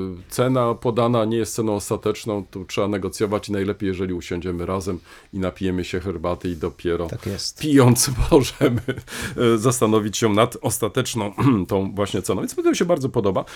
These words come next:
Speaker 1: Natomiast, e, dlaczego tak długo opowiadam o tym? Bo, em, e, sprzedawanie różnych przedmiotów, które już nam nie są potrzebne lub też takie, które naszym zdaniem wydaje się, że, e, mogą się komuś jeszcze przydać,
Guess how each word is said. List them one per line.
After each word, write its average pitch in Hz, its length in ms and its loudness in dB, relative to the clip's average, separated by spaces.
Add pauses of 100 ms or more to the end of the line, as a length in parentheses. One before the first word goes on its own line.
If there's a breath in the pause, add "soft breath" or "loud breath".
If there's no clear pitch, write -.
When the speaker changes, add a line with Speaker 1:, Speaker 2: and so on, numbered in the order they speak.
(300 loud breath)
Speaker 1:
Natomiast, 175 420 2
e, 156 160 2
dlaczego 160 480 0
tak 147 180 0
długo 160 280 2
opowiadam 139 500 0
o 139 100 -2
tym? 156 180 -2
Bo, 143 220 0 (360 loud breath)
em, 127 560 0 (460)
e, 127 40 -10
sprzedawanie 160 640 4
różnych 147 480 2
przedmiotów, 127 480 0
które 127 180 -2
już 123 120 -2
nam 127 140 0
nie 131 100 0
są 123 160 -2
potrzebne 90 560 -4
lub 85 160 -10
też 95 160 -8
takie, 117 260 -6
które 110 320 -2
naszym 113 340 -2
zdaniem 113 440 0
wydaje 117 420 0
się, 120 260 -2 (220)
że, 104 320 -2 (400 loud breath)
e, 113 140 0
mogą 147 440 4
się 131 80 -4
komuś 113 280 -6
jeszcze 110 220 -6
przydać, - 520 -6